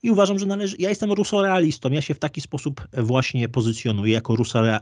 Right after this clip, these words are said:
rusorealista, natomiast zdaję sobie doskonale sprawę, że wahadło w tej, w tej debacie publicznej w Polsce jest bardzo mocno wysunięte w jedną stronę i każdy, kto, e, nie jest, ym, ym, rusożercą, że tak powiem, czy rosjożercą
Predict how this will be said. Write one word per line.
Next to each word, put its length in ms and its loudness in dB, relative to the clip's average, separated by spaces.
rusorealista, 840 0
natomiast 440 -2
zdaję 260 0
sobie 200 -4
doskonale 400 -4
sprawę, 400 0
że 140 0
wahadło 500 0
w 80 -18
tej, 280 -4
w 80 -20
tej 220 -2
debacie 440 -2
publicznej 440 -6
w 80 -12
Polsce 340 -6
jest 160 -4
bardzo 360 2
mocno 320 -4
wysunięte 560 -2
w 40 -6
jedną 300 -4
stronę 460 -4
i 40 -2
każdy, 420 0
kto, 260 -10
e, 160 -4
nie 240 4
jest, 340 0
ym, 480 -10
ym, 500 -8
rusożercą, 880 4
że 100 -2
tak 180 -14
powiem, 240 -2
czy 120 4
rosjożercą 840 0